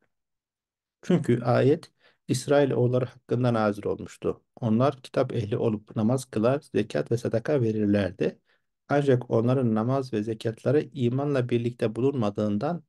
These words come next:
Allah'a yönelik değildi. Ayet-i kerimede namazlarının gerçek manasında namaz olabilmesi için iman etmeleri emredilmiştir.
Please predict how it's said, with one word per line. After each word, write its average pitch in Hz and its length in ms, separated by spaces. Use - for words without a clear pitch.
Allah'a 113 460
yönelik 113 580
değildi. 101 460
Ayet-i 127 420
kerimede 147 560
namazlarının 127 880
gerçek 107 360
manasında 110 760
namaz 127 260
olabilmesi 113 600
için 120 340
iman 123 380
etmeleri 117 640
emredilmiştir. 101 920